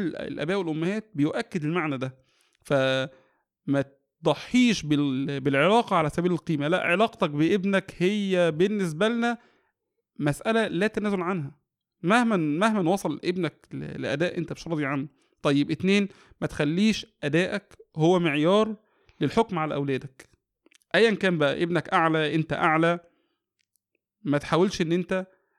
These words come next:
آه، تلزمه إن هو يطلع نسخة منك، اللي إحنا ساعات بنسميها القولبة مثلا.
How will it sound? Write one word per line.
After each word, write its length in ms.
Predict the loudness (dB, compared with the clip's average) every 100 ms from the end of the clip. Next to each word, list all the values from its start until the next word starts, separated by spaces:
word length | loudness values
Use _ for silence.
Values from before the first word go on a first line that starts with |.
| _ -10
آه، 580 | -8 -6 -6 -8 -12 -16 _
تلزمه 400 | 0 2 2 2
إن 100 | 2
هو 180 | 2 2
يطلع 300 | 0 -2 -4
نسخة 280 | -4 -4 -2
منك، 440 | -2 -4 -10 -20 _ _ _ -6
اللي 160 | -4
إحنا 200 | -4 -4
ساعات 160 | -2 -2
بنسميها 340 | -2 -4 -2 -2
القولبة 480 | -2 -2 0 -2
مثلا. 340 | -4 -12 -16